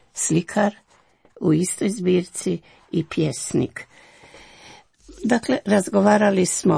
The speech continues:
o zbirci, o odrastanju, sazrijevanju, o ljubavi u svim zapravo vidovima. Evo, jedna, ova je lijepa pjesma Mojoj ženi, nismo je stigli.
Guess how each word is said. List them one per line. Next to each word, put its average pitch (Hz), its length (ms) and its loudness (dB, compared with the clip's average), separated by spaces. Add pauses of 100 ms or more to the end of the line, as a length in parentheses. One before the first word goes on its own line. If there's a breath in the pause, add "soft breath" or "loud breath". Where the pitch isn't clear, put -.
(140)
o 165 160 -2
zbirci, 185 800 0 (120)
o 156 80 0
odrastanju, 185 1040 2
sazrijevanju, 190 1500 2 (680 loud breath)
o 175 160 4
ljubavi 190 580 4
u - 160 -6
svim 208 400 2
zapravo 170 500 0
vidovima. 180 840 -2 (1040 soft breath)
Evo, 160 260 -2
jedna, 165 640 -4
ova 151 180 0
je 156 320 -4
lijepa 156 340 -6
pjesma 139 480 -6
Mojoj 139 320 -4
ženi, 170 420 -2
nismo 147 380 -4
je 185 60 -8
stigli. 202 480 -8